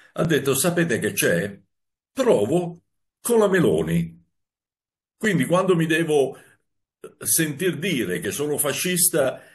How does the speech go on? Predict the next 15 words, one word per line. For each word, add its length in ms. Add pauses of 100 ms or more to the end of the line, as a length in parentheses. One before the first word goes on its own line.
(140)
eccetera, 540
eccetera, 840
provo. 680 (1080)
Ciliegina 720
sulla 260
torta, 480
chi 140
vi 120
sta 220
parlando 960 (300)
è 80
sempre 340
stato 260
un 100
socialista, 920